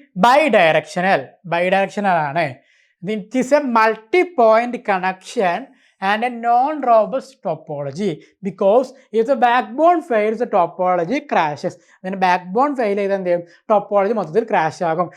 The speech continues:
It is a multi-point connection and a non-robust topology. In bus topology, various, uh, mac, media access control protocols are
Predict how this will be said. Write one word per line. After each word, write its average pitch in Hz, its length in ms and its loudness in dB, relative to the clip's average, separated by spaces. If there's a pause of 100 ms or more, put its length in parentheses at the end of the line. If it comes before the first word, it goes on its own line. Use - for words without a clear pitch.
(160)
It 185 80 -10
is - 100 -2
a - 100 -4
multi-point 208 800 0
connection 175 360 -6 (360)
and 175 140 -4
a - 20 -4 (100)
non-robust 156 1200 -6 (120)
topology. 139 500 -2 (420)
In 285 80 6 (100)
bus 285 180 4 (100)
topology, 170 600 2 (460)
various, 269 520 4 (500)
uh, 180 180 4 (200)
mac, 190 280 2 (200)
media 196 240 2 (100)
access 160 240 -6 (100)
control 170 440 0
protocols 180 640 -2 (160)
are 208 120 2